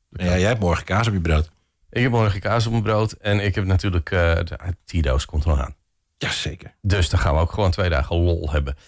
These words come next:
Speaker 2: Eén
Speaker 1: Ja.
Speaker 2: dag met de Angry Nerds Studio.
Speaker 1: Mhm.
Speaker 2: De mobiele studio die we morgen dan weer gaan, eh, overhalen en weer klaarmaken voor, ah, Tito's. En, eh, de tweede dag ga ik pop-up radio doen. Dus dan kom ik met één koffertje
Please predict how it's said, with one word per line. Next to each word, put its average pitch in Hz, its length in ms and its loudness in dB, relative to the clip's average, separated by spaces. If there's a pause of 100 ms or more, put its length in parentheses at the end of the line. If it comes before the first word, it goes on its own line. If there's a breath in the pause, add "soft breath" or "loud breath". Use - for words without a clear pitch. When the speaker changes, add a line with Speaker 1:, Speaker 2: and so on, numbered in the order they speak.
(240 loud breath)
Speaker 2:
Eén 208 180 0
Speaker 1:
Ja. 202 60 2
Speaker 2:
dag 165 380 2
met 127 280 -4
de 120 260 0
Angry 143 240 0
Nerds 127 340 -2
Studio. 170 580 -2 (460)
Speaker 1:
Mhm. 95 220 2
Speaker 2:
De 127 160 2
mobiele 117 340 0
studio 120 380 0
die 107 100 -4
we 90 60 -2
morgen 101 340 0
dan 80 120 0
weer 80 120 0
gaan, 78 260 0
eh, 71 180 -4
overhalen 85 600 2
en 82 140 0
weer 80 120 0
klaarmaken 82 500 0
voor, - 420 0
ah, 196 180 -2 (100)
Tito's. 131 460 0 (480 loud breath)
En, 143 440 0
eh, 139 180 0
de 123 60 -4
tweede 214 240 0
dag 147 180 0
ga 156 60 2
ik 143 100 -6
pop-up 151 280 -6
radio 131 340 2
doen. 87 220 0 (960)
Dus 107 100 -4
dan - 160 -4
kom 127 100 4
ik - 60 -4
met 113 140 -4
één 127 240 0
koffertje - 500 -2